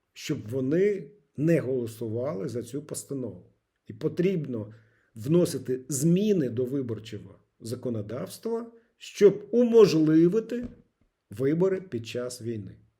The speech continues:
І головне, і перше, що потрібно змін-, е, змінити, це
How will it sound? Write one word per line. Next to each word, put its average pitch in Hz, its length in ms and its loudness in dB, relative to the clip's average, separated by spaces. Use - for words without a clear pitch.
І 131 80 -2
головне, 160 520 2
і 160 100 4
перше, 170 480 -2
що 127 160 -6
потрібно 131 460 -4
змін-, 123 400 -8
е, 123 120 -6
змінити, 123 460 -4
це 147 220 -2